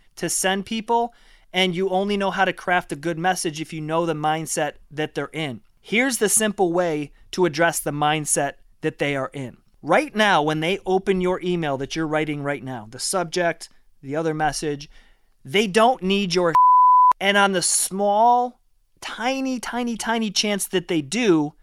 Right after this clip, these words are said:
that's why cold email works in quantity, in volume. You have to send out thousands of emails to get the one person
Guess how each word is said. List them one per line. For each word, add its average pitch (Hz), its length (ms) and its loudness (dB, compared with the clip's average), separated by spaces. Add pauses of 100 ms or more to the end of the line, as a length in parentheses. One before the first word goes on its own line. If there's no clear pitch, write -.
that's 208 720 0
why 170 220 2
cold 180 320 -2
email 165 360 -2
works 147 540 -4 (100)
in 165 200 -6
quantity, 151 720 -2
in 160 160 -6
volume. 139 560 0
You 123 80 -12
have 156 160 -10
to 143 80 -6
send 170 280 -2
out 143 280 -2
thousands 160 440 0
of 143 100 -6
emails 143 460 -4 (440)
to 160 100 -4
get 160 200 -2
the 156 100 0
one 180 400 0
person 156 640 -4